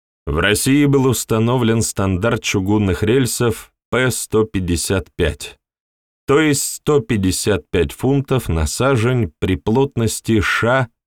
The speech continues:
четыре тысячи или четыре тысячи шпал на версту, что соответствовало стандарту Р двадцать пять при одной тысяче пятистах семидесяти четырех шпалы на километр.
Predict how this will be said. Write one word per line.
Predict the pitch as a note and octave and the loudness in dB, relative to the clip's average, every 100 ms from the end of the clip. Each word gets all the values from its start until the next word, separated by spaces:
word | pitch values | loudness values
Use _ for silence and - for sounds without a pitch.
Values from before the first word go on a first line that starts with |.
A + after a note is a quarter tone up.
| _ | _
четыре | - A2+ - G#2+ G2 G2+ | -4 -2 0 0 0 -2
тысячи | - D#2+ - D2+ - A1+ - _ _ _ _ _ - | -2 -4 -4 -6 -6 -8 -12 _ _ _ _ _ 0
или | E3 G3+ | 2 2
четыре | - C3 B2+ B2 G#2+ | 0 -2 0 0 0
тысячи | G#2+ - - - E2+ | 0 -2 -4 -2 -4
шпал | - B2+ B2 | -2 -2 0
на | A2 | 2
версту, | G2 F#2 - D2 C2 _ _ _ _ - | 0 -2 -4 -6 -6 _ _ _ _ -10
что | - G#2+ F#2+ | -6 -2 0
соответствовало | G2+ E2+ D#2 D#2+ F2 - A#2 B2+ B2 A#2 | 0 -2 0 0 0 0 -2 -2 0 0
стандарту | G#2+ - E2+ E2+ G2+ A2 A2 - | -2 -2 -2 0 0 0 0 0
Р | G2+ G2 | 0 0
двадцать | F2+ F2 - C#2 - | 0 -2 -2 -6 -2
пять | G#2+ B2 - _ _ _ _ _ | -2 -2 -6 _ _ _ _ _
при | G2+ | 0
одной | A2 B2+ D3 E3 | 2 2 0 0
тысяче | C#3+ A#2+ - B2+ - B2 | 0 -2 0 -2 -2 -4
пятистах | - D#2 D#2+ - G2 E2+ | -4 -2 -4 -2 -2 -2
семидесяти | F#2 F2 F2 D#2+ F2 D#2 F2+ | -2 0 0 -2 -2 -4 -4
четырех | - D#2 E2 F2 | -4 -2 0 0
шпалы | - - G2 G#2+ G#2 | -2 -4 0 2 2
на | G2+ F#2 | 2 0
километр. | G2 F#2+ G2 D2 - G1+ | 0 0 0 0 -4 -14